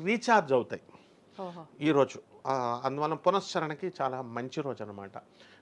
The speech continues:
Speaker 1: కాబట్టి ఈ యొక్క అమావాస్య రోజున మనము, ఆ,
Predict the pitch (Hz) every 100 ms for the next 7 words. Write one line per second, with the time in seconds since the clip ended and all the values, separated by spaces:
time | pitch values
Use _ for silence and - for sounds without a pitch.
0 | - 139 165 170 123 135 _ _ 131 139
1 | 147 - 135 131 - 127 139 175 170 160
2 | - 139 135 135 147 143 127 123 123 135
3 | - _ - 123 117 117 117